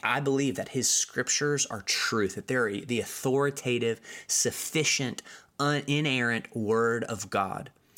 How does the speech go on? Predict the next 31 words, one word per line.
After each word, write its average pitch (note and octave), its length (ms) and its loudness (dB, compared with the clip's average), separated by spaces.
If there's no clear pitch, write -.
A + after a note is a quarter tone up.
And A#2+ 140 -2
he D#3 160 0
has A#2 160 0
spoken C#3 640 0
truth C#3 520 0
to A#2+ 280 2
us. - 460 0
But B2 140 0
the - 160 -2
only E3 340 0
way C#3+ 280 2
that A#2+ 100 2
it's G#2+ 140 -2
going A#2+ 200 0
to G#2+ 80 0
give C#3 380 0
me D3 160 0
courage, A2+ 420 0
the B2 120 0
only D3 260 0
way B2 380 2
that C#3 120 2
it's B2+ 120 -2
gonna A2 160 -2
change D3 640 0
my C3 200 2
life, A#2 440 2
if A2 100 0
it, A2 160 0
is A#2+ 320 2
if, A#2+ 120 0